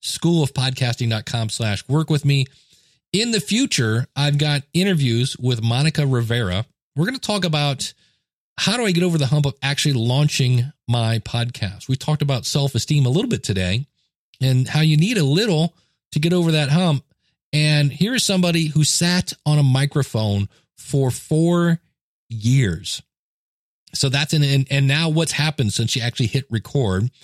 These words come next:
We'll be talking about that. I know I keep teasing about, I'm gonna do a show about toys that I'm playing with. I just need to find the time to play with the toys to where I can really come to you with a decent report. So that's coming up in the future. And we've got more because of my podcast stories. That's where, if you wanna answer that question,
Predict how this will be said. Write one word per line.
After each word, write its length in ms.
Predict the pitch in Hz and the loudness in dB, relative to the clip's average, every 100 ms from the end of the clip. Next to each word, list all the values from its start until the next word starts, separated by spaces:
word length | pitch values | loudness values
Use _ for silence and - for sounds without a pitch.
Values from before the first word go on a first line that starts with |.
| _ _ _ - | _ _ _ -2
We'll 80 | 139 | 0
be 80 | |
talking 360 | 143 165 165 175 | 0 0 2 2
about 300 | 151 139 117 | 2 0 0
that. 240 | 120 120 | -2 0
I 80 | 127 | 2
know 120 | 151 | 2
I 80 | 165 | 2
keep 220 | 147 156 | 0 -2
teasing 360 | - 165 151 135 | 0 0 2 2
about, 200 | 117 117 | 0 0
I'm 80 | 123 | 2
gonna 160 | 127 | 0
do 180 | 117 131 | 0 0
a 40 | 120 | 0
show 240 | - 127 | 0 0
about 300 | 113 113 104 | 0 -2 -4
toys 340 | - 156 131 117 | -4 0 0 0
that 80 | |
I'm 100 | 107 | -2
playing 320 | 98 113 101 98 | -2 0 0 0
with. 180 | 104 - - _ _ | -2 -4 -14 _ _
I 60 | 269 | 0
just 180 | 285 | 2
need 140 | 180 165 | 2 0
to 60 | |
find 200 | 120 135 | 2 0
the 60 | 120 | 2
time 220 | - 131 | 0 0
to 80 | 110 | 0
play 200 | - 135 | -2 -2
with 80 | 123 | 0
the 60 | 101 | -2
toys 300 | - 120 117 | -2 -2 0
to 80 | 131 | 0
where 140 | 139 | 0
I 80 | 139 | 0
can 240 | 135 143 | 2 2
really 240 | 214 285 262 | 2 0 -2
come 300 | - 180 170 | -2 0 2
to 40 | |
you 300 | 143 143 135 - _ _ | 2 2 0 -4 _ _
with 220 | 151 151 - | 0 0 0
a 120 | 147 | -2
decent 640 | 123 120 135 - 123 120 - _ _ | 0 0 0 0 -2 -2 -10 _ _
report. 760 | 107 107 - - 104 87 - - _ _ | -4 -4 -4 -6 -6 -4 -8 -16 _ _
So 180 | - - | -6 -2
that's 240 | 131 143 - | -2 -2 -2
coming 280 | 151 147 | 2 2
up 140 | 139 139 | 2 -2
in 140 | - 135 | 0 0
the 80 | 120 | 0
future. 520 | - 202 - 190 175 _ _ - | 0 -2 0 0 -2 _ _ -2
And 260 | 139 139 | 0 2
we've 140 | 147 143 | 2 0
got 220 | 170 151 | -2 0
more 180 | 170 175 | 2 2
because 320 | 151 160 151 | 0 0 2
of 80 | 147 | 2
my 100 | 120 | 0
podcast 500 | - 165 - 170 151 | 0 -2 0 0 0
stories. 560 | - 160 170 196 - | 0 0 0 0 -4
That's 300 | - 139 135 | -4 -4 -4
where, 260 | 143 139 139 | -2 0 0
if 140 | 127 | 0
you 100 | 151 | 2
wanna 140 | 156 151 | 2 2
answer 300 | 143 147 147 | 0 0 0
that 140 | 139 | -2
question, 480 | - 143 143 170 170 | -2 -2 0 0 0